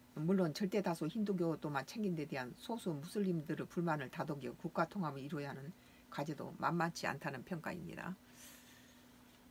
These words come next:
어, 이천십사 년 집권 이후 인도 경제를 눈에 띄게 성장시켰다는 평가를 받은 모디 총리가, 에, 그 성장세를 이어가겠다며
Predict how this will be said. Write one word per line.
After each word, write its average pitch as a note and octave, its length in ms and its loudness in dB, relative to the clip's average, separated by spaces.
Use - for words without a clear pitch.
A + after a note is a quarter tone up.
어, D#3+ 160 4
이천십사 B3 1300 4
년 G#3 180 4
집권 G#3+ 300 2
이후 G3 260 6
인도 A3 260 4
경제를 G#3 440 4
눈에 G#3+ 220 4
띄게 G3 200 2
성장시켰다는 G3+ 800 0
평가를 F#3+ 320 0
받은 D3+ 260 0
모디 E3+ 220 2
총리가, C#3+ 460 -4
에, C3 240 0
그 B3+ 240 2
성장세를 B3+ 560 2
이어가겠다며 D#3 1800 2